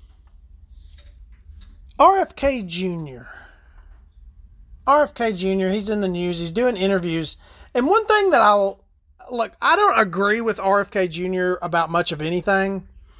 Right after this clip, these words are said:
I think that he's, like, kinda crazy, actually, especially with the vaccine stuff.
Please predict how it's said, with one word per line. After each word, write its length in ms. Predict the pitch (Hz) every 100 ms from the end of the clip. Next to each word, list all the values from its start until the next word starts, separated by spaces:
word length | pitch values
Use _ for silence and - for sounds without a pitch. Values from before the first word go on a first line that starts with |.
| - - - - -
I 100 | 180
think 320 | - 190 180
that 100 | 165
he's, 240 | 156 175 160
like, 380 | 165 160 160 _ _ _ _ _ - _ _ _ _ _ - - - - - -
kinda 240 | - 185 190
crazy, 460 | 156 156 185 233
actually, 540 | 220 240 - 262 254 - _ _ - - -
especially 440 | - 196 185 196
with 100 | 185
the 40 | 160
vaccine 500 | 170 165 - 185 202
stuff. 520 | - 220 220 -